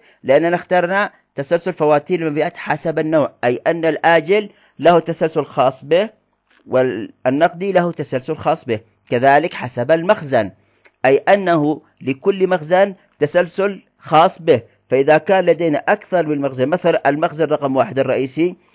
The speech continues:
له تسلسل ف-، فواتير مبيعات خاصة به، والمخزن الفرعي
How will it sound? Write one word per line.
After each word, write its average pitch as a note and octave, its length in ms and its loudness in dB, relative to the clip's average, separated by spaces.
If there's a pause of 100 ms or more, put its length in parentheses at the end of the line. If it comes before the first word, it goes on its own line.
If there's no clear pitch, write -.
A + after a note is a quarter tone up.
(160)
له E3+ 180 6
تسلسل F3 400 -6
ف-، F3+ 100 -8
فواتير D#3 580 2
مبيعات E3 460 0
خاصة D#3 420 -2
به، F#3 220 0 (340)
والمخزن D#3+ 760 2
الفرعي D#3 580 -2